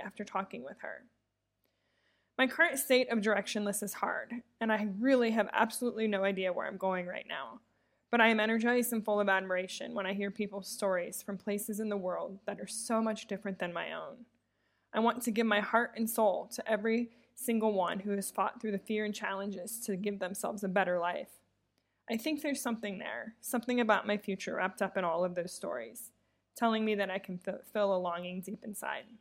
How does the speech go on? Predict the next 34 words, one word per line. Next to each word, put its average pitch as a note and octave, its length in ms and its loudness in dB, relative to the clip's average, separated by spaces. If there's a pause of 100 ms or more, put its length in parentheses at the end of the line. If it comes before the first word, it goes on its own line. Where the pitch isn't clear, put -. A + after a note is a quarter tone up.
(1300)
Feeling D#4+ 300 4
lost A3+ 340 6
is G#3 100 0
incredibly G#3+ 560 0
uncomfortable. G#3 960 -6
I A3+ 100 0
am G#3 200 0
very F#3+ 300 -2
uneasy F#3 440 -8
right - 220 -10
now. - 320 -12 (600)
I A#3 60 4
remind A3+ 380 4
myself A3+ 460 0
that - 160 -8
growth G#3 400 -2 (160)
is F#3 160 -4
uncomfortable - 800 -10 (340)
and G#3+ 140 0
to G#3 100 -2
just G3 320 -6
feel F#3+ 220 -2
it. G#2+ 180 -8 (480)
But G#3 140 -6
this A#3+ 160 0
is E4 120 -4
one E4 140 2
of D4+ 100 0
the C4 100 0
toughest A#3 440 -2
places A3 340 -2
I've G#3 160 -2
been - 420 -2 (280)
emotionally G#3 760 -4